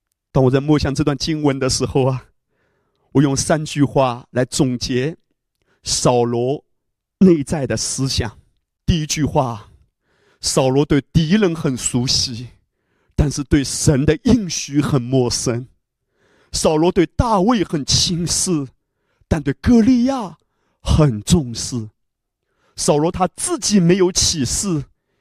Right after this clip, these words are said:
并且拦阻有启示的。我先来分享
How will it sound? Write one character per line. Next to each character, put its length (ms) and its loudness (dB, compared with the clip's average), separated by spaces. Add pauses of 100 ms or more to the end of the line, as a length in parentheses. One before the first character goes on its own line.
(240)
并 160 -2
且 140 0
拦 500 2
阻 420 2 (720)
有 220 2
启 340 -2
示 320 -6
的。 360 -8 (1200)
我 100 2
先 200 2
来 80 2
分 240 -2
享 240 -6